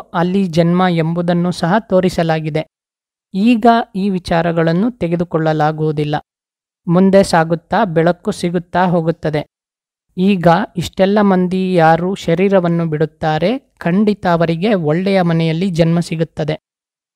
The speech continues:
ಯಾವ ಮಕ್ಕಳು ಹೆಚ್ಚು ಪುರುಷಾರ್ಥ ಮಾಡುತ್ತಾರೆ, ಅವರುಗಳಿಗೆ ಹೆಚ್ಚು ಖುಷಿ ಇರುತ್ತದೆ.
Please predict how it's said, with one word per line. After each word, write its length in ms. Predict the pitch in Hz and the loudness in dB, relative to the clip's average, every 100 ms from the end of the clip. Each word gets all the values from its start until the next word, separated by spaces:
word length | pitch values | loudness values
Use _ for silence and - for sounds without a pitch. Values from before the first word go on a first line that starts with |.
| - | -4
ಯಾವ 340 | 156 180 202 | 2 4 4
ಮಕ್ಕಳು 400 | 226 208 - 202 | 4 2 -2 -4
ಹೆಚ್ಚು 380 | 165 175 - 185 | -2 -6 -6 -8
ಪುರುಷಾರ್ಥ 560 | 170 165 - 156 165 165 | -6 -6 -4 -4 -4 -4
ಮಾಡುತ್ತಾರೆ, 760 | 160 156 160 - 156 160 247 - _ _ _ | -2 -2 -4 -2 0 2 0 -2 _ _ _
ಅವರುಗಳಿಗೆ 640 | 160 190 208 175 170 175 220 | 2 4 4 2 0 0 0
ಹೆಚ್ಚು 420 | 170 175 - 226 | 0 -4 -4 -6
ಖುಷಿ 580 | - _ 190 - 220 - | -6 _ -6 -2 -4 -2
ಇರುತ್ತದೆ. 560 | 180 170 - 151 151 | -2 0 0 -4 -4